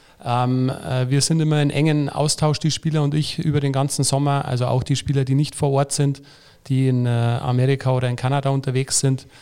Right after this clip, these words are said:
äh, die bekommen von mir verschiedene Tests, die sie selbstständig durchführen können und die halten mich dann immer am La-, auf dem Laufenden. Und so weiß ich im-, eigentlich immer, wie der aktuelle Stand ist.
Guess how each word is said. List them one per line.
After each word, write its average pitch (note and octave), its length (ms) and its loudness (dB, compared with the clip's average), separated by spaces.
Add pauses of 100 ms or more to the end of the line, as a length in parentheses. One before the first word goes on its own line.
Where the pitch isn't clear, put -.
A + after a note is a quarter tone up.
(280)
äh, B2 240 0
die C#3+ 100 -2
bekommen D#3+ 380 0
von D#3+ 160 -2
mir E3 160 0
verschiedene D#3+ 400 0
Tests, E3 320 0
die E3+ 100 0
sie D#3 120 2
selbstständig D3 500 0
durchführen D#3 400 -2
können D3+ 400 -2
und C3+ 580 -4
die C3 240 -4
halten C#3 240 0
mich C#3 140 0
dann C#3 100 0
immer C#3+ 160 2
am B2+ 140 0
La-, C3+ 200 -8
auf C#3 220 -4
dem B2+ 140 0
Laufenden. C3+ 580 0 (640)
Und B2+ 240 2
so C3+ 160 0
weiß C3 180 0
ich C#3 140 -2
im-, D3+ 160 -2
eigentlich C3+ 320 0
immer, D3 200 2
wie C#3+ 80 2
der C3+ 100 0
aktuelle B2 340 -2
Stand A2+ 300 -2
ist. - 240 -2